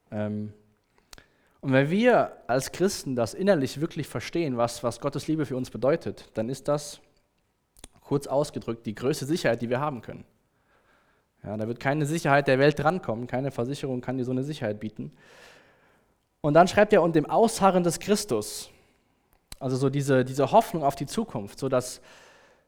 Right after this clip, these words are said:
ja, so wie so eine äußere Haltung, im letzten Abschnitt haben wir gelesen, bleibenden Trost und gute Hoffnung haben wir von Gott bekommen. Dass sich das widerspiegelt in unserem Leben. Das ist das Gebet von dem, von dem Paulus. Und, ähm, zu dem Thema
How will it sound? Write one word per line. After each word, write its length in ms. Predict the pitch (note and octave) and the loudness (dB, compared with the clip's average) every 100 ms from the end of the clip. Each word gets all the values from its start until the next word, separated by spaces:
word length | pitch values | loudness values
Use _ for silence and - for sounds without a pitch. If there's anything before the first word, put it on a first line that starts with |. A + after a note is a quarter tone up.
| _ _ | _ _
ja, 380 | D3 E3+ A2+ F#2+ - _ _ _ _ | 0 2 0 -6 -20 _ _ _ _
so 160 | - C3 | -12 -2
wie 80 | D#3 | 2
so 100 | F3 | 4
eine 120 | D#3+ | 4
äußere 420 | D3 F#3+ F3+ D3 | 6 6 6 4
Haltung, 600 | F#3 A3+ B3+ C3+ A#2+ A#2+ - - | 6 4 4 -2 -4 -4 -10 -18
im 140 | F#4+ C3 | -6 -2
letzten 320 | D#3 - - | -2 -2 -4
Abschnitt 300 | C3 C#3+ D#3+ | -2 -2 -2
haben 80 | C#3+ | 0
wir 80 | C3+ | 0
gelesen, 300 | C#3 C3+ B2 | 0 0 0
bleibenden 500 | C3+ D3+ G3+ G3 D3 | 4 6 6 2 -2
Trost 520 | - E3 G3 - - - | -2 -2 -2 -8 -18 -12
und 140 | C#3+ C3+ | -8 -6
gute 240 | F#3+ D#3+ | -4 -2
Hoffnung 260 | F3+ - A2 | -4 -4 -6
haben 120 | G2+ | -6
wir 60 | |
von 140 | G2 G2+ | -8 -8
Gott 160 | G2 | -10
bekommen. 380 | - - G2 G2+ _ _ _ _ _ | -10 -14 -14 -14 _ _ _ _ _
Dass 160 | C3 B2 | -8 -8
sich 140 | C3 | 2
das 320 | F3+ G3 - - | 4 4 0 -10
widerspiegelt 520 | E3+ A3+ A3+ - B2+ A#2+ | -6 -2 -2 -4 -6 -4
in 40 | |
unserem 240 | B2 C#3 | -2 -2
Leben. 340 | E3+ G3 F2 G2+ | -2 -6 -6 -6
Das 200 | - C3+ | -4 -2
ist 140 | C#3+ - | -4 -8
das 140 | C3 | -8
Gebet 340 | C3 C3+ D3 | -6 -4 -4
von 220 | D3 A#2+ A#2 | -4 -8 -8
dem, 160 | A2 | -8
von 160 | A2+ A2+ | -8 -8
dem 120 | G#2+ | -6
Paulus. 540 | - C#3+ C3 G2+ - - _ _ _ _ _ _ - | 2 2 2 -2 -8 -20 _ _ _ _ _ _ -12
Und, 220 | B2 - | -10 -8
ähm, 240 | A#2 A#2 | -8 -8
zu 140 | - C3+ | -8 -6
dem 160 | B2+ | -6
Thema 500 | - F3+ E3+ D#3+ E3+ | -2 0 2 2 0